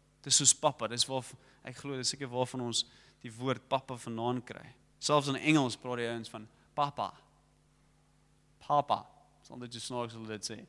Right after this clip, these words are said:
Kom ons sê dit almal. Papa. Daar sê. Great. So dit is, dit is wie God wil wees. Eerstens, hy wil 'n pa wees.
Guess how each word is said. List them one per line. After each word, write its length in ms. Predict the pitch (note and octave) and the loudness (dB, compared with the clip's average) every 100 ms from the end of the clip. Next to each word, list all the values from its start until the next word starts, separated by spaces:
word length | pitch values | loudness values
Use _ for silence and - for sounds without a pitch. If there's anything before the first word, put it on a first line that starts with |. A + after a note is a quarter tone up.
| _ _ _ _ _ _ _ | _ _ _ _ _ _ _
Kom 120 | C#3 | -2
ons 120 | C#3 | 2
sê 120 | D3 | 4
dit 100 | C3+ | 4
almal. 300 | C3 B2 G2+ G2 - | 2 -2 -4 -12 -2
Papa. 420 | C3 B2+ A2+ - - _ _ _ _ _ - _ - - - | 4 4 4 -4 -6 _ _ _ _ _ -20 _ -20 -20 -12
Daar 140 | C3 | 0
sê. 220 | - - - _ _ _ _ _ _ - | 0 0 -10 _ _ _ _ _ _ -18
Great. 300 | - - - _ _ _ _ _ _ _ _ _ _ _ _ _ _ _ - - | -16 -14 -18 _ _ _ _ _ _ _ _ _ _ _ _ _ _ _ -18 2
So 160 | - | 4
dit 200 | D#3 A3 A#3 | 4 4 8
is, 220 | F3 - - | 10 10 6
dit 180 | C#3+ G3 | -4 0
is 120 | F3 | 4
wie 80 | G3 | 4
God 300 | - F#3+ F3 | 8 6 6
wil 100 | D3+ | 4
wees. 300 | C3 C3 G#2+ - | 8 10 8 6
Eerstens, 460 | G3+ F#3 - F#3 C3+ | 8 8 8 6 4
hy 80 | |
wil 140 | C#3 D3 | 4 4
'n 140 | C3+ | 2
pa 320 | - D#3+ D#3 C3 | 2 4 6 6
wees. 520 | A2 G2+ - - - | 4 0 2 2 2